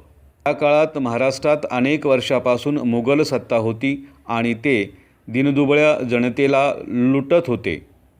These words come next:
या अन्यायाविरुद्ध लढण्यासाठी त्यांनी खेळण्याच्या वयात शिवबांच्या हाती तलवार, ढाल देत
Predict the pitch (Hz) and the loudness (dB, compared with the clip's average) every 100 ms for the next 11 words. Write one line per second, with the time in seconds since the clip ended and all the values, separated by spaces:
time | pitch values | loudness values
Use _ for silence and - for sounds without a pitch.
0 | _ _ _ _ - 117 120 117 113 117 | _ _ _ _ -8 0 2 2 0 0
1 | 117 127 135 139 135 147 139 139 120 123 | 0 2 2 2 2 0 2 2 2 2
2 | 139 135 139 135 151 131 120 117 107 120 | 0 0 0 0 0 0 0 -2 -2 0
3 | 120 127 131 131 143 147 - - - 117 | 2 2 -2 0 0 -2 -8 -18 -4 2
4 | 135 123 - - _ _ _ - 127 123 | 2 2 -2 -14 _ _ _ -6 -2 0
5 | 127 127 131 110 113 127 123 117 110 127 | 2 0 0 0 -2 -2 0 0 2 2
6 | 104 - - - 107 110 120 139 127 143 | 0 -4 -18 -18 -10 -2 0 2 0 -2